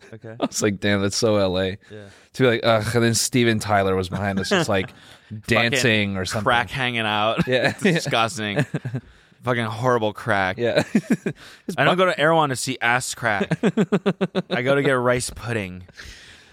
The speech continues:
Speaker 2: Dude, her, that, uh, that woman's boyfriend had me cracking up because he was, like, walking around the store in, like, a skin-tight black suit.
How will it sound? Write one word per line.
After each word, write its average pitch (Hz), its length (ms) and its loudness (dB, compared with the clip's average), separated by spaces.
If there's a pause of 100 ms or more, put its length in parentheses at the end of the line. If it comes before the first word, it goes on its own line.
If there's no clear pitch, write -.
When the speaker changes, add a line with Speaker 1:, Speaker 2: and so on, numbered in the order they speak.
(220)
Speaker 2:
Dude, 117 180 2
her, 120 220 2
that, 123 240 2 (320)
uh, 101 320 4 (520)
that 113 360 2 (720)
woman's 101 340 2
boyfriend 90 560 0
had 90 140 0
me 87 100 -2
cracking 87 460 0
up 82 200 -2 (200)
because 87 420 -4
he - 140 -2
was, 92 60 2
like, 90 100 0
walking 95 300 0
around 92 180 2
the 85 60 -2
store 85 560 0 (640)
in, 95 140 0
like, 85 220 -2
a 90 60 -4
skin-tight 104 840 0
black 90 300 0
suit. 85 360 -2